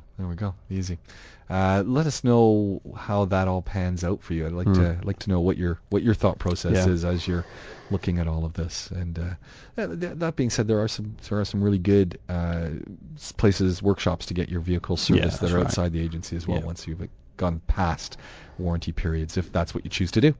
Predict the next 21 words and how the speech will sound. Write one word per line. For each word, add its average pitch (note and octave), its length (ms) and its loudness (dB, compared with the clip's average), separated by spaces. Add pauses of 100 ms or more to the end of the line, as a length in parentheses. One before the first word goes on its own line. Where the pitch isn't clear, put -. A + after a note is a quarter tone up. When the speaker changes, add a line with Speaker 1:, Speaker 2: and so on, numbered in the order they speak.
Speaker 1:
So - 120 -10
Speaker 2:
Yep. G2 180 4 (420)
Speaker 1:
Ahmed's E3 420 6
come D#3 200 4
through. D#3+ 580 10
I C#3 200 6
got C#3 160 6
a, C#3 80 8
he's B2+ 140 -2
got C#3+ 80 4
a - 20 6
two D3 160 2
thousand C3+ 300 6
fourteen B2+ 440 2
Wrangler. D3 800 4
Squeaky G#3 460 2
sound F#3 480 2
of E3 100 4
the D3+ 80 4
brake F#3+ 300 4
pedal. A2+ 400 8